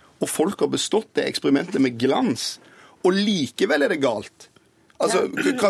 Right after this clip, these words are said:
Speaker 1: hva i alle dager skulle disse stakkars menneskene som ga han jakka gjort, ikke gitt han
Speaker 2: Ja,
Speaker 1: jakken,
Speaker 2: men vi,
Speaker 1: med
Speaker 2: eh,
Speaker 1: tanke på at, eh, det var noen romfolk lenger nede i byen? Det ble jo helt absurd.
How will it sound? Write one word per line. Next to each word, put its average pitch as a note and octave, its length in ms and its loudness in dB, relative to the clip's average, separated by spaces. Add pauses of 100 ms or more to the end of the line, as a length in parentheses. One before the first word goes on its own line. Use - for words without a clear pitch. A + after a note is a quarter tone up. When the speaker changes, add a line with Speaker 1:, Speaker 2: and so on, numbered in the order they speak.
Speaker 1:
hva G3+ 160 4
i G#3+ 40 2 (120)
alle D3+ 240 6
dager - 240 4
skulle E3+ 240 -2
disse E3+ 240 -2
stakkars - 420 -2
menneskene D#3 400 0
som D#3 100 -2
ga D3 120 4
han B3 140 0
jakka D#3 320 -2
gjort, C4 300 0 (300)
ikke G3 360 0
gitt D#4 120 -2
han B3+ 140 0
Speaker 2:
Ja, F3 80 2
Speaker 1:
jakken, D3+ 260 0
Speaker 2:
men - 100 -2
vi, - 140 -16
Speaker 1:
med - 160 2
Speaker 2:
eh, A3+ 60 2
Speaker 1:
tanke G#3+ 320 2
på E3+ 200 6
at, - 200 0
eh, C3+ 120 6
det C3+ 140 2
var C#3+ 120 4
noen D3 180 2
romfolk D3+ 480 0
lenger D#3 160 2
nede C#3+ 140 2
i C3+ 80 -2
byen? B2 200 -2
Det E3+ 120 -2
ble E3 100 2
jo E3 80 2
helt E3+ 240 -2
absurd. C#4 520 0